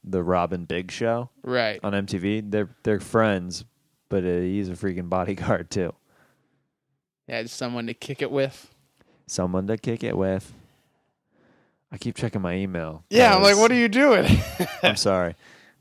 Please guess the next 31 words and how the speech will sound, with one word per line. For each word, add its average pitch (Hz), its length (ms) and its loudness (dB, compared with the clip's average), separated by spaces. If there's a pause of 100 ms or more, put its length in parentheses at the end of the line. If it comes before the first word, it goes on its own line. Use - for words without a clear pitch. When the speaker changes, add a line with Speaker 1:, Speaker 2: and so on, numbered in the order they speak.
Speaker 2:
Oh. 104 140 -6
Speaker 1:
So 127 160 2
basically 135 400 4
what 113 180 6
just 101 160 -4
happened 104 540 -4
is 95 480 -4 (100)
I 92 140 -6
met, 98 320 -6
Justin 110 360 0
was 92 140 -6
cool 107 220 0
enough 98 200 -4
to 95 220 -4
refer 98 320 -2
me 92 200 -8
to 87 340 -6
his 87 340 -10
commercial 101 460 -4
agent, 80 320 -8 (680)
and 107 320 -6
I 92 60 -4
met 92 220 0
with 98 80 -2
them, 90 200 -4
and 87 80 -4
I'm 90 80 -6
gonna 87 160 -8
sign 107 280 -4
with 92 100 -8
them, 85 340 -10